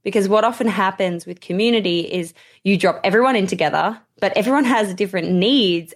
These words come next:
and is at a different phase or point in their journey. So you need to start drilling down who needs those connection points with others.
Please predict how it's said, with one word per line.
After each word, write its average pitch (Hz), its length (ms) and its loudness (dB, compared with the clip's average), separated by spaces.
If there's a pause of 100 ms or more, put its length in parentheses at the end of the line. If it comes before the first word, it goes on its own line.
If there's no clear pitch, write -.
(100)
and 185 200 -2
is 190 160 -6 (400)
at 190 260 0
a 190 80 -2
different 185 500 -8 (240)
phase 202 580 0
or 175 80 -6
point 202 380 -8
in 175 120 -8
their 165 120 -4
journey. 196 480 -4
So 220 100 -8
you 214 120 -2
need 226 180 -2
to 262 80 -4
start 262 300 -4
drilling 202 320 0
down 180 340 -2 (300)
who 240 240 2
needs 240 300 0
those 190 240 0
connection 190 520 -4
points 165 440 -8
with 170 220 -6
others. - 440 -4